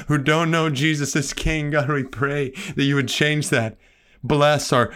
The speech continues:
brothers and sisters who are there in Turkey, for missionaries who are working in Turkey. Raise up multitudes more. God, we pray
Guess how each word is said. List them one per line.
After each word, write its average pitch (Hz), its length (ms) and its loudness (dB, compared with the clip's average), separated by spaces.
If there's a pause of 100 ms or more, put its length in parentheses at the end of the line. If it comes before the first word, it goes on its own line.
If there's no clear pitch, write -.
(100)
brothers 147 360 4
and 120 60 -4
sisters 147 360 -2
who 151 180 2
are 147 360 6
there 135 240 6
in 127 180 2
Turkey, 120 380 0
for 117 200 0 (160)
missionaries 151 520 4
who 143 100 4
are 139 100 4
working 147 460 2
in 131 80 0
Turkey. 131 300 2
Raise 147 300 2
up 156 140 2
multitudes 151 1040 0 (220)
more. 135 400 4
God, 139 240 4
we 143 140 2
pray 139 480 0